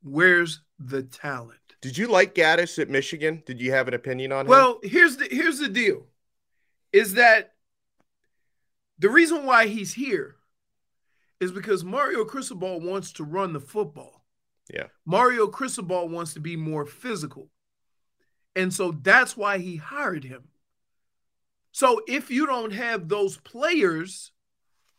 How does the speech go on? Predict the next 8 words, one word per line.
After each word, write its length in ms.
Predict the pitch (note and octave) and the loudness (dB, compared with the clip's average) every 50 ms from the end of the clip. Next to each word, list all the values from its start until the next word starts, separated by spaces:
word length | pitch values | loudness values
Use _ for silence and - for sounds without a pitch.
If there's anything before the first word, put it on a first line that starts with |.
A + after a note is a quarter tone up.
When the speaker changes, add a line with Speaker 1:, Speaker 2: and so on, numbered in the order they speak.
| _ _ _ _ _ - | _ _ _ _ _ -8
Speaker 1:
it's 200 | A#3+ A#3+ D#3 - | -8 -8 -8 -10
gonna 360 | - - G3+ B3 D#4+ E4+ C4 | -4 0 2 2 4 2 0
look 420 | A3+ G#3 G3+ G#3+ G#3+ - - - _ - | 0 0 0 0 0 -2 -10 -20 _ -4
awkward. 460 | C4+ D#4+ E4 E4 - F3+ D#3+ C#3 - _ _ _ _ _ _ _ _ _ _ _ _ _ _ _ _ _ _ _ _ _ _ _ _ _ _ _ _ _ _ _ _ | -2 -2 -2 -2 -4 -6 -6 -6 -10 _ _ _ _ _ _ _ _ _ _ _ _ _ _ _ _ _ _ _ _ _ _ _ _ _ _ _ _ _ _ _ _
And 180 | - A#3 A#3 A3 | 0 2 2 4
as 200 | G#3+ A3 G#3+ F3+ | 2 2 2 0
a 60 | F#3+ D#3+ | -2 -6
fan, 680 | - - B3 B3+ D4 F4 F4 C#4 A3 G#3 G#3+ A3+ | -4 -4 0 2 2 2 4 2 0 0 -2 -4